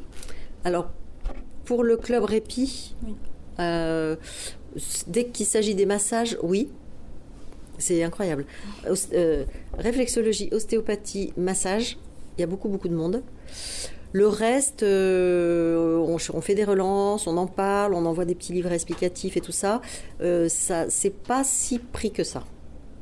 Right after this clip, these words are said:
Speaker 1: Même le yoga, je pensais qu'il y aurait beaucoup de monde, mais pas tant que ça. Non.
Speaker 2: Pour le yoga, euh, ou les activités, euh, de bien-être,
Speaker 1: Mm.
Speaker 2: les aidants et les aidés peuvent venir ou c'est seulement les aidants ?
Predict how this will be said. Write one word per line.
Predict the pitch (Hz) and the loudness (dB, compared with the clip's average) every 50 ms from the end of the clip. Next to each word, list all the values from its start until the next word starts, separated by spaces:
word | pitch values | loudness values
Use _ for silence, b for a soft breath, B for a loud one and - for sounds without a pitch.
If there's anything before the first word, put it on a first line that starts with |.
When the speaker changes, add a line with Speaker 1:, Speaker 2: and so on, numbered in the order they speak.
| - - | -4 0
Speaker 1:
Même | 180 180 185 185 | 2 4 4 4
le | 180 | 6
yoga, | 185 185 165 156 175 180 208 226 240 | 6 4 4 4 2 2 2 0 0
je | 233 - | -2 -4
pensais | - 170 - 156 | -8 -8 -8 -8
qu'il | 147 - | -6 -4
y | |
aurait | 156 156 | -4 -4
beaucoup | 156 160 - 185 | -4 -4 -4 -4
de | 170 165 | -2 -2
monde, | 160 165 175 185 | -2 -2 -2 -2
mais | 175 165 | -2 -4
pas | 156 - 233 220 | -4 -4 -6 -6
tant | - - | -6 -8
que | - - | -10 -8
ça. | - - - - - - - - - - - - - - - - - | -10 -10 -10 -12 -14 -16 -16 -14 -14 -12 -12 -10 -12 -12 -10 -8 -8
Non. | 165 - - - - | -8 -8 -8 -10 -8
Speaker 2:
Pour | - - 285 269 | -6 -4 -4 -2
le | 254 247 | 0 2
yoga, | 226 214 190 180 - 214 226 233 214 | 4 4 6 6 6 6 4 4 4
euh, | 190 180 | 4 4
ou | 175 180 175 | 4 2 2
les | 175 175 175 | 2 2 2
activités, | 180 180 - - 196 185 - - - 202 196 190 | 2 0 2 2 2 4 4 4 4 4 4 2
euh, | 185 175 175 175 175 - - - - - - - - | 2 2 2 4 4 4 2 2 -2 -4 -4 -2 -2
de | - 208 196 180 185 | -2 0 0 -2 -2
bien-être, | 175 175 185 180 196 214 254 247 - - - | -2 -2 -2 0 0 0 0 0 -2 -4 -4
Speaker 1:
Mm. | 180 185 190 202 | -4 -4 -2 0
Speaker 2:
les | 196 214 214 190 190 226 | 2 2 2 2 2 2
aidants | 226 208 233 247 254 254 254 | 2 2 2 2 2 2 2
et | - - 233 226 | 0 0 2 2
les | 220 208 208 | 2 4 2
aidés | 220 196 233 | 2 2 2
peuvent | 233 208 202 190 | 2 2 0 0
venir | 202 214 247 285 | 2 2 2 2
ou | 285 | 2
c'est | - - 196 | 0 -2 -2
seulement | - - 196 196 202 196 196 | 0 0 0 2 2 0 0
les | 190 190 180 185 | 0 0 0 2
aidants ? | 175 170 175 175 | 2 0 0 -2